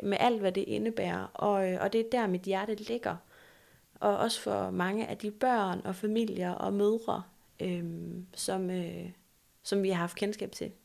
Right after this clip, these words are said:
i, igennem flere år nu. Øhm, så, øh, jeg gik med sådan en følelse af, at jeg sådan havde lyst til at gøre noget godt for dem.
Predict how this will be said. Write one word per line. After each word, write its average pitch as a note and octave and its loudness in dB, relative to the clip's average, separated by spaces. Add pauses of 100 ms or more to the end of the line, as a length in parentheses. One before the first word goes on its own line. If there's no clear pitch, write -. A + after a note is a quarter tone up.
(140)
i, F3 -4
igennem F3+ -4
flere G3+ -2
år F#3+ 0
nu. F#3 -4 (800)
Øhm, E3 -2 (1700)
så, F#3+ 0 (160)
øh, F3 -4 (340)
jeg G#3 2
gik B3 0
med G#3 2
sådan G#3+ 2
en G#3 0
følelse A#3 2
af, G3 0
at F#3+ -6
jeg F#3 -2
sådan F#3 -4 (460)
havde G3+ 2
lyst A#3 0
til - -4
at - -4
gøre G3 4
noget G3+ -2
godt G#3 0
for - -4
dem. F3+ -2